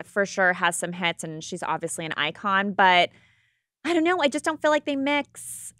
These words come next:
I don't feel like they mix. It wasn't gonna work, but I, I think everyone loved the love story, and to see the love story just fall apart at the seams is, is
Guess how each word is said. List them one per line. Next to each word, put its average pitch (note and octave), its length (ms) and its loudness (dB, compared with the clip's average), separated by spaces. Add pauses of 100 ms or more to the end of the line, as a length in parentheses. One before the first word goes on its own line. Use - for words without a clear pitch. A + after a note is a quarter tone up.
I A#3+ 80 2
don't B3 180 0
feel B3+ 80 0
like B3 140 0
they B3 100 0
mix. A#3 320 -2
It G3 100 0
wasn't A3+ 300 0
gonna A3+ 160 0
work, G#3 460 6
but B3 180 4
I, - 160 4
I A3+ 140 4
think B3 180 -4
everyone A3+ 320 0
loved A#3 600 4
the A#3+ 80 2
love G#3+ 280 6
story, A3+ 460 2
and G#3 100 -2
to G3 100 -10
see G#3 180 -6
the F#3+ 100 0
love F3+ 240 2
story F3+ 400 0
just E3+ 240 -10 (220)
fall F3+ 260 8
apart E3+ 340 2
at F3 100 -4
the D#3+ 60 -6
seams D#3 540 -10
is, D#3+ 200 -16
is E3 120 -8